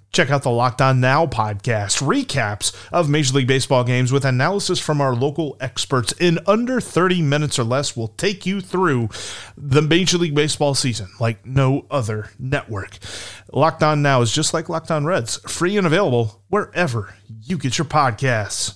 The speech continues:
And also make sure you're following Locked On Reds on your favorite podcasting platform,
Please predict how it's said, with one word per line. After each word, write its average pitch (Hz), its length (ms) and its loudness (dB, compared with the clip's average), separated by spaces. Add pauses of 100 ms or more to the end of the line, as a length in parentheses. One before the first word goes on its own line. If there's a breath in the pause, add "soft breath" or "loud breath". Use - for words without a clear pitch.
(960)
And 247 180 -2
also 220 280 2
make 131 140 2
sure 151 180 2
you're 135 160 2
following 151 480 -2
Locked 117 280 0
On 117 160 2
Reds 135 280 0
on 220 280 0
your 220 140 -2
favorite 143 340 -2
podcasting 139 680 -2
platform, 156 500 -4